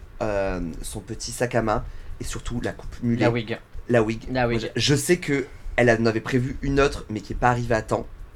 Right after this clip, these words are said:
Speaker 2: Ouais, et
Speaker 1: Et
Speaker 2: qu'elle a
Speaker 1: qu'elle a
Speaker 2: fait
Speaker 1: dû
Speaker 2: tellement,
Speaker 1: faire
Speaker 2: ouais.
Speaker 1: à la dernière minute, mais franchement, bah, girl, c'est
Speaker 2: Ouais,
Speaker 1: magnifique.
Speaker 2: slay.
Speaker 1: Et Punani, moi, j'aime beaucoup la simplicité de, la, de sa robe, mais qui lui va très bien, et avec les énormes boucles d'oreilles. Franchement. Pas très loin, mine de rien, en troisième place, je vais faire mon top trois. Troisième place, il y a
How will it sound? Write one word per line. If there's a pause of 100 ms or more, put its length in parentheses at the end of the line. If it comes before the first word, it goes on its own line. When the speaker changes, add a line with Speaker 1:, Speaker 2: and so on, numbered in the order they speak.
Speaker 2:
Ouais,
et
Speaker 1:
Et
Speaker 2:
qu'elle
a
Speaker 1:
qu'elle
a
Speaker 2:
fait
Speaker 1:
dû
Speaker 2:
tellement,
Speaker 1:
faire
Speaker 2:
ouais. (120)
Speaker 1:
à
la
dernière
minute,
mais
franchement,
bah,
girl, (180)
c'est
Speaker 2:
Ouais,
Speaker 1:
magnifique.
Speaker 2:
slay. (300)
Speaker 1:
Et
Punani,
moi,
j'aime
beaucoup
la
simplicité
de, (120)
la,
de
sa
robe,
mais
qui
lui
va
très
bien, (380)
et
avec
les
énormes
boucles
d'oreilles. (560)
Franchement. (760)
Pas
très
loin,
mine
de
rien,
en
troisième
place,
je
vais
faire
mon
top
trois. (120)
Troisième
place, (220)
il
y
a